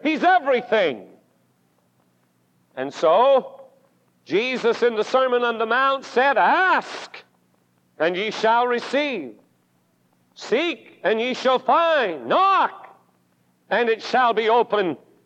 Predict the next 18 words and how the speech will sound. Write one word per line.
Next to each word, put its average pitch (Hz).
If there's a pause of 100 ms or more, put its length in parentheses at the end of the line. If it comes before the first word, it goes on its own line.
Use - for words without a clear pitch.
(100)
unto 220
you." 240
And 220
that's 240
exactly 220
what 226
prayer 262
is. -
It's 175
asking, 285 (600)
it's 214
seeking, 294
it's 196
knocking, 269 (360)
it's 233
expecting, 277 (300)
it's -
receiving. 226